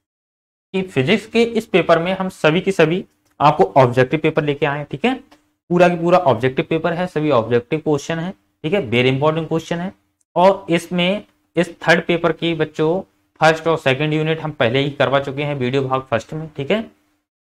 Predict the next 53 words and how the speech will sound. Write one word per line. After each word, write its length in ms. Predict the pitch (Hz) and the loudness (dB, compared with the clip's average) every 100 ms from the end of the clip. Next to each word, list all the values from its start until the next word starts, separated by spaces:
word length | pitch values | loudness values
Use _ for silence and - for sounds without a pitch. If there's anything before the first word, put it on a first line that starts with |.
| _ _ _ - | _ _ _ -2
अब 60 | |
ये 140 | 175 185 | 2 2
हमारा 260 | 170 175 | 2 0
वीडियो 320 | 156 160 165 156 | 2 0 0 0
भाग 220 | 160 160 | 0 0
टू 140 | 147 147 | -2 -2
है 140 | 175 - _ - | -2 -8 _ -2
और 80 | 151 | -2
हम 160 | 156 | 2
बता 240 | 127 131 160 | 0 2 2
चुके 260 | 160 160 | 0 -4
थे, 160 | 170 180 | -2 -4
फर्स्ट 260 | 180 156 156 | 0 -2 0
भाग 220 | 147 151 | 0 0
में 80 | 160 | -2
हमने 140 | 156 | -2
बता 240 | 120 143 | 0 0
दिया 200 | 151 165 | 0 0
था 160 | 165 175 | -2 -6
कि 440 | - _ _ 165 165 - _ | -8 _ _ -6 -6 -8 _
फर्स्ट 300 | 170 170 - | 2 2 -4
और 220 | - 165 | 2 2
सेकंड 380 | 165 123 117 165 | 2 -2 0 -4
यूनिट 240 | 170 165 | -2 -4
जो 120 | 160 165 | -2 -2
है 120 | 170 | -2
हम 140 | 170 156 | -4 -4
वीडियो 280 | 147 151 160 | -4 -2 -2
भाग 280 | 139 151 101 | 0 0 0
वन 120 | 117 | -2
में 140 | 143 | -2
करवाएंगे 440 | 156 151 156 156 170 _ _ - | -2 -2 -2 -4 -8 _ _ -2
और 120 | 139 | -2
सेक-, 340 | - 131 127 120 | 2 0 0 -8
थर्ड 320 | - 127 160 | 0 4 4
और 280 | 175 156 143 | 2 0 0
फोर्थ 240 | - 143 147 | 0 -2 -2
यूनिट 240 | 147 151 | -4 -4
जो 80 | 147 | -2
है 100 | 156 | -2
वो 80 | 151 | -2
वीडियो 300 | 135 127 139 | -2 -2 0
भाग 220 | 113 131 143 | 2 0 0
टू 100 | - | -4
में 100 | 123 | -4
करवाएंगे। 320 | 117 101 95 98 - _ _ | 0 -2 -2 -10 -16 _ _
तो 80 | 185 190 190 | 2 2 0
वीडियो 320 | 143 147 170 | -2 0 0
भाग 300 | 143 160 165 | 2 2 2
टू 120 | 147 147 | -2 -4
में 220 | 160 170 | -4 -2
थर्ड 240 | 139 139 | 2 2
और 80 | 143 | 2